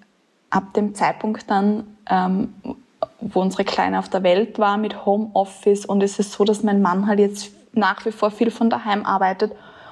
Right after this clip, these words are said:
und einfach jeden Entwicklungsschritt so wahnsinnig toll mitverfolgen kann und mir irrsinnig große Unterstützung ist. Und auch meine Eltern konnten uns viel mehr unterstützen.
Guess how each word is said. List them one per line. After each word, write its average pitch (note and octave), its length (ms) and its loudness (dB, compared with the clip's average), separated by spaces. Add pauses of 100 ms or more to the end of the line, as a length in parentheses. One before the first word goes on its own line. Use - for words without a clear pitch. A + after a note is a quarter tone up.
(120)
und F#3+ 80 0
einfach G3+ 200 -2
jeden G#3+ 360 4
Entwicklungsschritt A3+ 1080 2 (520)
so A3 300 2
wahnsinnig G3+ 500 -2
toll G3+ 180 2
mitverfolgen G3+ 800 0
kann F#3 300 -4
und G3+ 200 -6
mir A3 220 4
irrsinnig A3 360 2
große - 320 0
Unterstützung F#3 760 0
ist. F#3 160 -6
Und F#3+ 320 2
auch F#3+ 160 -2
meine G3 200 0
Eltern A3+ 340 0
konnten G3+ 400 -2
uns G3 220 -2
viel G3 160 2
mehr F#3 160 0
unterstützen. F#3+ 760 -2